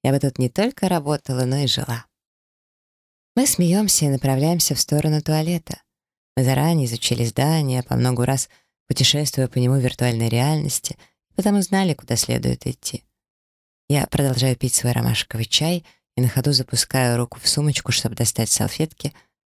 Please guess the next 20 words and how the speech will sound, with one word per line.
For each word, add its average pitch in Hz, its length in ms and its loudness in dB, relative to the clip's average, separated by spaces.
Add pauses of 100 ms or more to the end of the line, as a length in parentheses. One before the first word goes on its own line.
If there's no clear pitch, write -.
(340)
как 139 200 -2
вдруг 180 280 0
со 151 120 2
стороны 147 360 2
одного 135 280 2
из 131 120 0
коридоров 143 680 0 (380)
распространяется 143 920 0
нереальный 143 420 2
поток - 400 -4
мощной 147 480 2
энергии. 139 680 0 (720)
Спутать - 540 0
подобное 127 380 2
явление 135 380 2
с - 80 0
чем-то 127 340 -2
другим 123 520 0 (380)
просто 123 340 0
невозможно. 135 800 2